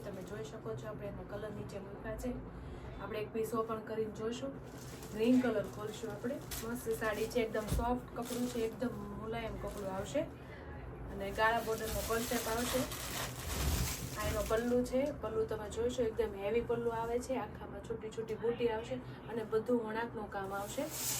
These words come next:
એ કોઈ ઉપરનું કામ નહીં આવે. એકદમ મસ્ત વણાટનું નીચે તમે જોઈ શકો, નીચે પણ વણાટ છે ને ઉપર પણ વણાટ છે. મસ્ત લૂઝ કપડામાં આવશે,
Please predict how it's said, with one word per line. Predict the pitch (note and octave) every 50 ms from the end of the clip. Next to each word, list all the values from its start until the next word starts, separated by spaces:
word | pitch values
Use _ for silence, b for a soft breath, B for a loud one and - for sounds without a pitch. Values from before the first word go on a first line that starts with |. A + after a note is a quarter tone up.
| - - - A3+
એ | B3 -
કોઈ | B3+ A#3 A#3 A3+
ઉપરનું | - - A#3 A3+ A3+ A3+ A3 G#3+ A3
કામ | G#3+ G#3 G#3+ G#3+ A3
નહીં | B3 B3 G3+ G3
આવે. | F#3 F3+ F3+ F3+ F#3+
એકદમ | G3 - G#3 G#3 - -
મસ્ત | B3 B3 - - A3 G3+ F#3+
વણાટનું | G3+ G#3 G#3+ A3 - A3 G#3+ G#3+ G#3+
નીચે | A3 - - A3 G#3
તમે | G#3+ G#3+ G#3 G3+ F#3+
જોઈ | G#3+ A3 A3+
શકો, | - A3+ - A3 G#3+ F#3+ G3+
નીચે | G#3 - - A3 A3 A3
પણ | G#3+ G#3 G3+ G3+
વણાટ | G3+ G#3 G#3+ A3 - - -
છે | B3 A3
ને | G#3 G#3
ઉપર | - - A3 G#3 -
પણ | G3+ G3 F#3+ F#3+ F#3+
વણાટ | F#3+ G3 F#3+ F#3+ G3 - -
છે. | B3 B3+ C4 - B B B B B B B - - - - - - - - - - -
મસ્ત | G#3+ A3+ - - A3+ G#3+ G3+ G3+ G3+
લૂઝ | G#3+ A#3 A#3+ - -
કપડામાં | - - A3 A3 G#3+ G#3 G3+ G#3 G#3+
આવશે, | G#3+ - A#3+